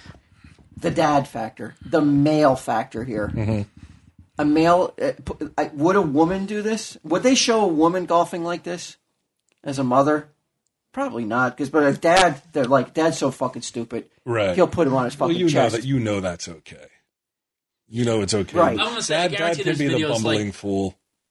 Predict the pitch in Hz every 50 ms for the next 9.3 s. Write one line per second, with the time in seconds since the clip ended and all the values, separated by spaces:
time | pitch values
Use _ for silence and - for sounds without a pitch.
0 | _ _ _ _ _ 120 120 123 123 113 120 127 117 113 117 113 110 120 101 104
1 | 98 92 98 95 92 98 95 - _ _ _ _ _ _ _ _ _ _ _ -
2 | 110 107 110 104 92 95 110 110 104 101 104 101 101 101 98 95 95 - - _
3 | _ _ _ 113 110 92 92 95 92 90 92 - _ - 104 92 - - 101 98
4 | 90 85 104 98 95 92 95 85 _ _ _ _ _ _ _ - - 196 - -
5 | - - - - - _ _ - - 160 104 - _ _ _ _ _ _ _ -
6 | 117 123 113 - 123 113 107 - - - - 107 104 101 - 120 117 - - -
7 | - - - _ _ _ _ _ _ _ _ _ _ _ _ - - - 107 98
8 | 104 104 104 101 101 95 - - 127 120 110 - 107 - - 120 120 120 117 -
9 | - 127 127 117 -